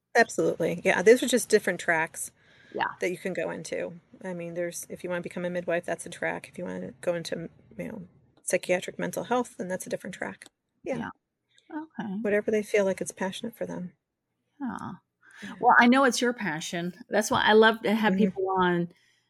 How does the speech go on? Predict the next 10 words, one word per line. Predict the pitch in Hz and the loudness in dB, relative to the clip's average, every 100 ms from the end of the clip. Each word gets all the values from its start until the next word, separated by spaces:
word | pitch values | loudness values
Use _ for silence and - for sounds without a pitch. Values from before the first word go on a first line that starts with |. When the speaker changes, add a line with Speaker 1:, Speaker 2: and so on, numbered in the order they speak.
| _ _ _ _ - | _ _ _ _ -6
Speaker 2:
to | 185 | -4
come | 190 180 | 0 2
on | 175 165 160 | 2 0 -2
and | 175 | -4
talk | 160 156 | -4 -4
about | 156 151 | -4 -4
what | 160 | -4
they're | 156 | -4
passionate | - 156 - - | -4 -6 -6 -10
about, | - - | -8 -10